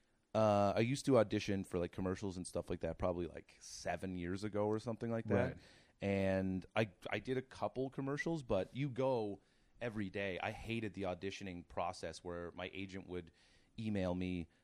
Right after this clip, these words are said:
Speaker 1: the night before at, like, but, you know, it could be as late as ten o'clock
Speaker 2: Yeah.
Speaker 1: and say, "Oh, you got an audition tomorrow at eleven." You're like, "I'm, I just fucking
Speaker 2: <laughs>
Speaker 1: opened my sixth beer. <laughs> I don't wanna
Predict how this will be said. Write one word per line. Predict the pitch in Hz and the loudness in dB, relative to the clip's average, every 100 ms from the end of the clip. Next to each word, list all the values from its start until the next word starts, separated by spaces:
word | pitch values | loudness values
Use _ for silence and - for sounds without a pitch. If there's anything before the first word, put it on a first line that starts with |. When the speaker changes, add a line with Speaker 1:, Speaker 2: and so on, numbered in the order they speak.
| _ - | _ 0
Speaker 1:
the | 104 | 2
night | 95 98 104 - | 4 2 0 0
before | 98 101 98 95 | -2 2 4 4
at, | 78 82 | 2 0
like, | 87 90 - _ _ - | -2 -2 -8 _ _ -8
but, | - - | -4 -2
you | 113 110 | 0 2
know, | 90 | 0
it | |
could | - 104 | 0 -2
be | 98 | 0
as | 90 | 0
late | 92 95 | 2 0
as | 90 | 2
ten | - - 101 | 4 4 4
o'clock | - 104 95 82 | 0 4 4 4
Speaker 2:
Yeah. | 101 98 98 95 | 2 0 2 0
Speaker 1:
and | - | 2
say, | 120 127 | 6 10
"Oh, | 131 | 10
you | 123 | 8
got | 123 | 8
an | 120 117 110 | 8 8 4
audition | 113 120 120 | 2 4 4
tomorrow | 107 104 98 | 4 6 6
at | 95 | 6
eleven." | 92 101 98 85 | 6 4 4 2
You're | 87 | 2
like, | 95 101 - - | 2 0 -6 -14
"I'm, | 175 185 - - 640 807 906 - - - | -10 -10 -8 -6 -2 -2 -4 -10 -6 0
I | |
just | 160 208 - | 2 2 4
fucking | - 175 - 156 147 175 - - - 247 | 6 6 6 6 6 6 8 6 8 4
Speaker 2:
<laughs> | - - - 214 - | 6 2 4 0 6
Speaker 1:
opened | 139 147 165 | 8 10 8
my | 147 147 | 8 4
sixth | - - 147 - 117 | 2 6 12 12 12
beer. | 135 180 131 87 | 8 10 8 8
<laughs> | - - - - - - | 8 8 8 8 4 6
I | 156 - 214 185 - 165 185 | 4 8 10 10 8 8 8
don't | 180 | 10
wanna | 233 175 | 10 10